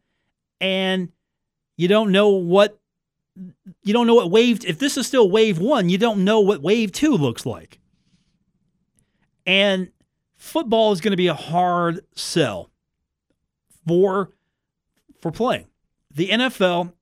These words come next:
N F L at least has the uniform resources, uniform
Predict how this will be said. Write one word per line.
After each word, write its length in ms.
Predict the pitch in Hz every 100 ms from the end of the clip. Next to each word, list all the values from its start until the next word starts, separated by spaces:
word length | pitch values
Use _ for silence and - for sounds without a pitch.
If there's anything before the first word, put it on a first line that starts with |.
| _ _ _ _ _ _ _ _ _
N 100 | 226
F 120 | 294
L 80 | 285
at 60 | 226
least 180 | 220
has 220 | 214 208 -
the 400 | 147 127 135 -
uniform 1120 | 135 139 139 208 302 285 - 214 196 185 185 - _ _ _ _ -
resources, 840 | 139 185 196 156 127 - 127 -
uniform 760 | 151 247 269 - 233 208 190